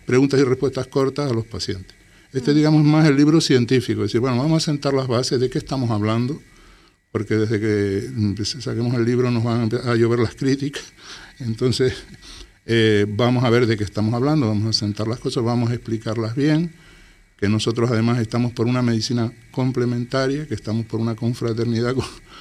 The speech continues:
Speaker 1: con todos los médicos y con todos los pacientes, que no nos consideramos alternativos, que nos consideramos médicos simplemente,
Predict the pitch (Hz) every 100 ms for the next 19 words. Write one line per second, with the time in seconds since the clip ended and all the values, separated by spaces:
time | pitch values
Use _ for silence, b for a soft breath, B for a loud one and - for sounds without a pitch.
0 | B B 110 110 123 123 127 139 135 139
1 | 139 131 120 123 131 - 117 131 131 147
2 | - 117 131 139 139 123 185 120 127 117
3 | 113 110 110 113 110 127 165 175 - 107
4 | 104 104 107 104 104 113 117 120 117 B
5 | B B B 120 143 139 135 151 131 117
6 | 120 123 151 147 196